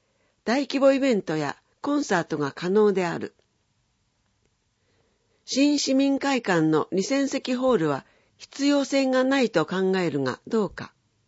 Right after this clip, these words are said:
かっこ二。旧市民会館は大ホールでは大きく、小ホールでは狭い。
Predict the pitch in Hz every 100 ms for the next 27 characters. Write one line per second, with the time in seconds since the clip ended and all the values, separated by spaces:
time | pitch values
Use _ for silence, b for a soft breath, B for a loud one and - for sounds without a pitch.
0 | _ _ _ _ _ _ _ _ _ _
1 | _ _ _ _ _ _ _ - 262 -
2 | - 147 151 160 _ _ _ _ _ _
3 | _ _ _ - - 302 220 - 208 262
4 | 262 254 226 - 151 139 131 - _ _
5 | - 226 277 269 302 247 175 151 143 208
6 | 220 - - 143 - - - 277 277 294
7 | 247 156 139 131 - 156 160 107